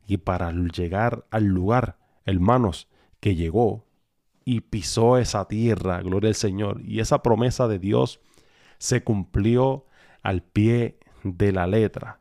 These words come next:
así como también va a cumplir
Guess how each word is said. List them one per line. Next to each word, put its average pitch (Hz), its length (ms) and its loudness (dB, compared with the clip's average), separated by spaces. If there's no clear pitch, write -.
así - 560 -2
como 101 260 -4
también 123 580 2
va 95 220 0
a 104 60 -2
cumplir 110 640 0